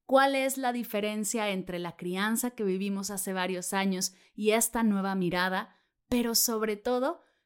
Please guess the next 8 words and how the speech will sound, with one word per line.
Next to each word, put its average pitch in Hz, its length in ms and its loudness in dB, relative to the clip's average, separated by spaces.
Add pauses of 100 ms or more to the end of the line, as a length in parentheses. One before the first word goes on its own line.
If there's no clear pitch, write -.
(220)
¿qué 285 280 2
herramientas 233 760 0
tenemos 190 500 -4
como 165 320 -6
padres, 220 600 2
madres, 196 680 -2
tíos, 208 440 -2
abuelas 202 680 -2